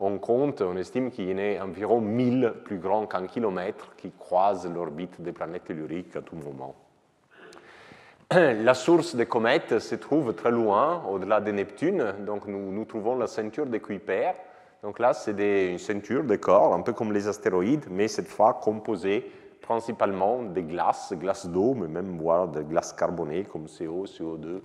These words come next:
euh, azote, et cetera. Donc la population de la ceinture des, des Kuiper est beaucoup plus grande que celle de la ceinture des astéroïdes. Donc l'objet le plus grand est Pluton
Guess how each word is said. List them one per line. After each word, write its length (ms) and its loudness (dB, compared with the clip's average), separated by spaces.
euh, 240 -6
azote, 600 -8
et 120 -14
cetera. 420 -12
Donc 140 0
la 100 8
population 560 4
de 80 6
la 140 4
ceinture 340 -4
des, 280 2
des 140 -2
Kuiper 440 0
est 40 4
beaucoup 220 0
plus 160 -8
grande 540 0
que 80 -8
celle 220 -6
de 80 -4
la 100 -2
ceinture 400 -6
des 180 -6
astéroïdes. 560 -6
Donc 160 -6
l'objet 300 -2
le 100 0
plus 180 -8
grand 460 2
est 100 -2
Pluton 640 0